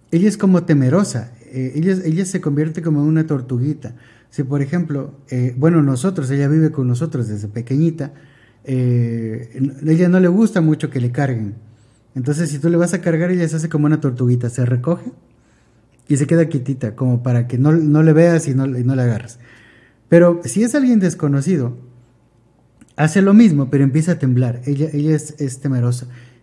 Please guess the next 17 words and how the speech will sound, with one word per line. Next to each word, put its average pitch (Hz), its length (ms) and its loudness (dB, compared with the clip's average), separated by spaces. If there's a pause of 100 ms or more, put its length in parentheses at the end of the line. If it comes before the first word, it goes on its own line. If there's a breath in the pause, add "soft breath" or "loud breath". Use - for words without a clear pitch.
(220 loud breath)
Ella 180 240 4
no 190 100 4
se 185 160 -2
cruza 202 300 2
la 135 140 0
calle, 123 400 -4
ella 147 160 -2
está 160 200 -4
ahí 156 100 2
paradita 156 600 -2
esperando 139 540 -4
que 135 80 -8
tú 131 140 -6
le 131 120 -4
digas, 131 260 -4
"Vamos". 117 380 -6 (1000 soft breath)
Entonces, 170 500 0